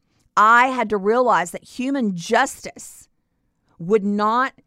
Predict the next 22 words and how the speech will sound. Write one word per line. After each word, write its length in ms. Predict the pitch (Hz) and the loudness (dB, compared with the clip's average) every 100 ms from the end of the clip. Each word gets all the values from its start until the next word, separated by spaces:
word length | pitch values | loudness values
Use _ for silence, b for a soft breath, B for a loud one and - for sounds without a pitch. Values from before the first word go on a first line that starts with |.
| _ _ _ _ _ | _ _ _ _ _
set 520 | - - 233 233 - | -18 -4 0 0 0
me 280 | 196 202 202 | -4 -4 -8
free, 580 | - 214 233 262 147 151 | -10 -10 -8 -8 -10 -2
but 260 | 185 180 | -2 -2
grace 600 | 170 185 196 196 - - | -6 0 0 0 -4 -8
and 240 | 196 202 196 | -6 -4 -4
mercy 580 | 175 170 - 156 156 - _ _ _ - | -4 -6 -10 -10 -12 -14 _ _ _ -14
will. 480 | 185 226 220 120 - _ _ _ _ _ _ _ _ - | -4 -2 -2 -4 -12 _ _ _ _ _ _ _ _ -4
I 180 | 196 226 | 0 2
had 220 | 254 240 214 | 0 -4 -4
to 40 | |
realize 600 | 196 226 254 196 165 170 | -4 -2 0 0 -2 -4
that 140 | 180 175 | -8 -10
this 200 | 185 - | -10 -10
payback, 880 | - - 240 311 294 82 104 190 _ _ _ _ _ _ _ _ _ | -14 -4 0 0 -2 -4 -6 -8 _ _ _ _ _ _ _ _ _
this 300 | - 226 - | -4 -2 -2
making 640 | 202 196 214 277 294 277 247 | -4 -2 4 4 2 -4 -6
it 100 | - | -8
right 400 | 175 220 233 208 | -2 4 4 4
that 160 | 196 - | -4 -6
I 200 | 226 269 | -4 -2
was 200 | 208 | -4